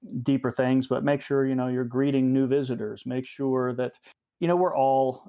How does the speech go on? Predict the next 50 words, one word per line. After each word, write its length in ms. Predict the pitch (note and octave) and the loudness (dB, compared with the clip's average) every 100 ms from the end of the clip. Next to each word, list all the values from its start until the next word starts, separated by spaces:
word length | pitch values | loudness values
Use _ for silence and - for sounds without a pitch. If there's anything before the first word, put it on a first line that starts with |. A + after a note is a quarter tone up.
| - | -6
uh, 240 | B2+ A2+ - _ _ _ - | -2 -2 -6 _ _ _ -2
odd, 360 | B2+ B2+ B2+ | 2 2 0
I 60 | B2 | -2
think, 260 | - B2 - | -4 -6 -6
in 300 | B2 A#2+ A2+ | -6 -8 -8
particular 480 | - C3+ C3 A#2+ | -4 -4 -4 -6
ways. 420 | A2+ A2+ A#2 B2 - _ _ _ | -6 -4 -4 -6 -14 _ _ _
Uh, 120 | A#2+ A#2 | -6 -4
but 200 | B2+ - | -4 0
obviously, 520 | C3+ C3+ C#3 C3 B2 | 0 2 0 0 -2
I 60 | |
think 140 | A#2+ B2 | 0 -2
every 200 | A#2+ A#2+ | -2 -2
congregation, 800 | - A#2+ A2+ A2 A2+ A#2 A#2 A#2 | -2 -4 -4 -4 -4 -4 -2 -2
you 80 | |
get 220 | A#2 A2+ - | -2 -4 -4
some 260 | B2 A#2+ | -2 -2
who 140 | A2+ A2+ | -2 -2
are 200 | A2+ A2+ | -2 -4
maybe 220 | D3 A2+ A2+ | -4 -2 0
a 60 | |
little 160 | A2+ A2+ | 0 -2
bit 140 | A#2 | -2
more 280 | A2 A2+ A#2 | -2 -2 0
odd. 260 | A2 A2 A#2 _ - | 0 -2 -4 _ -4
You 80 | |
know, 40 | A#2+ | -4
as 80 | - | -2
Flannery 380 | B2 A2 A2 | -2 0 0
O'Connor 420 | A2 A2 A#2+ A#2+ A#2 | 0 -2 -2 -2 -2
said, 220 | A#2+ A2+ | -4 -4
"The 60 | |
truth 340 | A2+ - A#2+ - - _ - | -4 -2 -2 -4 -20 _ -4
will 120 | B2+ | -2
set 280 | - C#3+ B2+ | 0 0 2
you 120 | A#2 | 0
free, 300 | - C3+ B2+ | 2 2 4
but 120 | A#2+ | 2
it 60 | A#2+ | 0
will 120 | A#2 | 0
also 320 | A#2+ B2 - | 0 0 -2
make 260 | A2+ A2 - | -2 -2 -2
you, 180 | A2 G#2 | -2 -2
you 200 | A#2+ A2+ | -2 0
odd." 380 | - A2+ G#2+ A2+ | 0 2 0 0
And 140 | A2+ | -2
there 100 | A2+ | -2
are 60 | G#2+ | -4
some 280 | - A#2+ A2 | -2 -2 0
who 220 | A2+ | -4